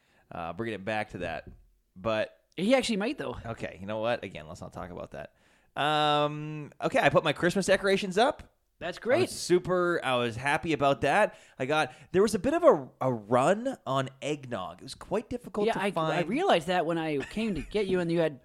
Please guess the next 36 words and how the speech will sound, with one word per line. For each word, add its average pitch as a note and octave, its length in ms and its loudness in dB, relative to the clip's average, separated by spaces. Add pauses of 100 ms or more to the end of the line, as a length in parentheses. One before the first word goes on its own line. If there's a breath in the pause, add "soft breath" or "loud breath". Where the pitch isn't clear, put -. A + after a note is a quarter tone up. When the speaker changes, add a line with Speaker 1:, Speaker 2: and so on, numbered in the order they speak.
(160)
Speaker 2:
five F3+ 300 2 (220)
fucking F3+ 340 0
things C4 220 -2
of F3 80 -4
it F3+ 40 -6
in G#3 40 0
Speaker 1:
I A#3 80 4
Speaker 2:
your - 120 -2
Speaker 1:
d-, - 80 -14
Speaker 2:
fridge. - 380 -8
Speaker 1:
I A#3 140 2
don't D#4 200 6
have B4 160 6 (240)
five D#3+ 600 4
cartons C#3+ 440 4
of C3 100 -2
eggnog. E3 420 6
Speaker 2:
Uh, - 20 4
okay, C#3+ 180 -4
one, E3 140 -8
two, G3+ 120 -14
three. F#3 240 -8
You F3 320 -2
had - 80 0
four. F#3+ 420 2
Speaker 1:
I C#3+ 180 2
have F3 200 2
Speaker 2:
You A#3+ 40 6
had C4 100 2
three E4 280 4
larges C#4+ 440 6
and A3+ 160 0
one B3 300 2
mini A#3 200 2
one. C3 300 -2 (160)
Speaker 1:
Okay, G#2 240 -8